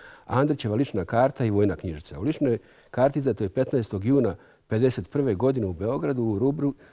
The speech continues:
rubriku Narodnost, književni velikan je upisao srpsko. Mjesec dana kasnije, devetnaestog jula, u vojnoj knjižici za Narodnost unio je Srbin. I prije toga u nekim dokumentima Andrić je svojim rukom na mjesto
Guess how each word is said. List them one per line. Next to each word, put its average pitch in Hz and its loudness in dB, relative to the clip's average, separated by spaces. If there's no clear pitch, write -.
rubriku 135 -2
Narodnost, 135 0
književni 139 2
velikan 123 0
je 110 2
upisao 117 -2
srpsko. - -10
Mjesec 135 4
dana 131 2
kasnije, 131 2
devetnaestog 107 -2
jula, 120 2
u 98 0
vojnoj 127 2
knjižici 127 -4
za 98 -4
Narodnost 117 -2
unio 120 4
je 107 0
Srbin. 107 0
I 107 -4
prije 165 6
toga 156 2
u 113 2
nekim 120 2
dokumentima 131 0
Andrić 123 0
je 110 -4
svojim 123 0
rukom 127 2
na 107 0
mjesto 120 2